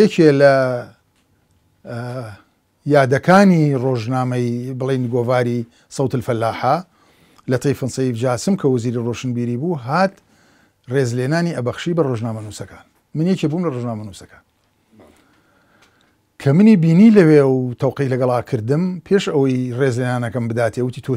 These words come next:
Speaker 1: چیەکەی لێرە؟» وتم: «وەڵام من نەقڵ بووم بۆ زراعە و لە زراعە تەنسیب کراوم لێرە و ئێستا لێرە دەوامەکەم.» باسی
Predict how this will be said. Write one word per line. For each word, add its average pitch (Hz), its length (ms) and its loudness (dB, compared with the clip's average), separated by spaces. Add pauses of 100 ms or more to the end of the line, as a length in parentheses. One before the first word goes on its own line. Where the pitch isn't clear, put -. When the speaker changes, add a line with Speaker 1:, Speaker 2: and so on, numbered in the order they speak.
Speaker 1:
چیەکەی 143 320 0
لێرە؟» 95 220 -10 (1120)
وتم: 160 220 -4
«وەڵام 175 180 0
من 180 160 0
نەقڵ 147 240 0
بووم 127 260 -2
بۆ 131 80 0
زراعە 127 360 0
و 151 120 2
لە 127 120 -2
زراعە 123 360 -2 (520)
تەنسیب 135 340 -4
کراوم 117 320 -2
لێرە 117 140 -4
و 127 140 -6
ئێستا 120 200 -10
لێرە 123 220 -2
دەوامەکەم.» 101 440 -8 (260)
باسی 160 200 2